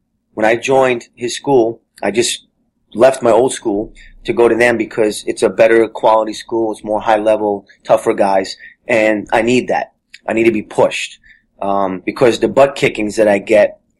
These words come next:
actually help tame me a little bit more, because when I get manic sometimes, you know, when you're having, I don't know if you know much about manic and hypomania, manic states, uh, with bipolar, um, you have a state of euphoria where you feel like you can accomplish anything. And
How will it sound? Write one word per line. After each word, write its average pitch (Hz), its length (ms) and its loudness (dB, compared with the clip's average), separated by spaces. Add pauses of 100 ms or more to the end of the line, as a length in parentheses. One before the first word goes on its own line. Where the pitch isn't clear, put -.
(140)
actually 131 400 -2
help 120 300 -2
tame 139 300 -4
me 107 120 -2
a 101 40 -2
little 107 160 -4
bit 104 140 0
more, 104 260 0
because 98 440 -2
when 101 120 -2
I 98 40 0
get 98 200 0
manic 113 380 0
sometimes, 110 580 -6
you 113 60 -2
know, 104 60 0
when 107 80 -2
you're 104 160 2
having, 107 200 2
I 85 80 2
don't 113 100 2
know 104 40 -4
if - 80 -12
you 113 40 -6
know 110 80 0
much 107 200 -2
about 104 260 0
manic 110 360 0
and 98 160 -10 (200)
hypomania, 110 720 0 (200)
manic 110 320 -2
states, 117 420 -2 (260)
uh, 110 180 2
with 107 120 -2
bipolar, 107 640 0 (260)
um, 104 360 0 (120)
you 120 140 -2
have 120 160 2
a 110 60 -4
state 131 220 -2
of 113 100 -2
euphoria 110 580 -2
where 104 140 -4
you 101 80 -6
feel 113 200 -4
like 104 160 4
you 101 100 -8
can 101 100 -4
accomplish - 480 -2
anything. 101 420 -2
And 98 380 0